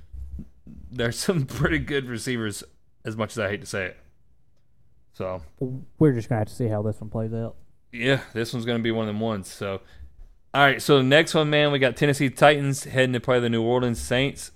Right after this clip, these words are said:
Speaker 1: also an early Sunday game. Saints do seem like a complete team. Titans are looking for weapons for Tannehill. Is D-Hop that guy?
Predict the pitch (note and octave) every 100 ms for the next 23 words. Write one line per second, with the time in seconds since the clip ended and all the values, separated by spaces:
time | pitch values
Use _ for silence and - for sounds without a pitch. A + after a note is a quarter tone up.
0 | - A2+ G#2+ A#2+ A2+ A2 A2+ G#2+ - A#2
1 | A2 G#2+ A2 C#3 D3+ D3+ - - - -
2 | _ _ - D3+ E3+ - - - A#2+ -
3 | C#3 C#3 C#3+ C#3 - B2+ - C#3 C#3 D3
4 | D#3 E3+ E3 - - _ - _ _ C#3
5 | D3+ C#3+ C3+ C#3 C3+ C3+ A#2+ B2+ C#3 C3
6 | A2+ G#2 C3 C3+ C3+ C#3 C#3 - G2+ G2+
7 | A#2 A#2 A#2 A#2+ G#2+ G2 D#3 F3+ G3 F3